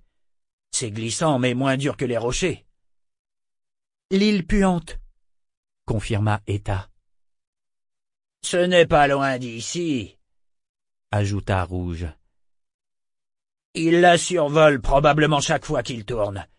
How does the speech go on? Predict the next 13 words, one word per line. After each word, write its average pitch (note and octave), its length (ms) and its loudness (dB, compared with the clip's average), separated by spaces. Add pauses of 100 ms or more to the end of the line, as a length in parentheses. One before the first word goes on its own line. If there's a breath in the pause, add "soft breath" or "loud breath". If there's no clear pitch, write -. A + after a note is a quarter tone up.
(360)
L'endroit B2+ 520 2
ne B2 140 -2
convient B2+ 360 -2
pas C#3+ 120 2
pour C3 160 -2
un C3 80 0
navire, C3+ 380 0
les C3+ 220 0
eaux D#3 100 2
sont E3 200 -4
trop F#3 200 2
peu D3+ 180 2
profondes. » A2 580 -4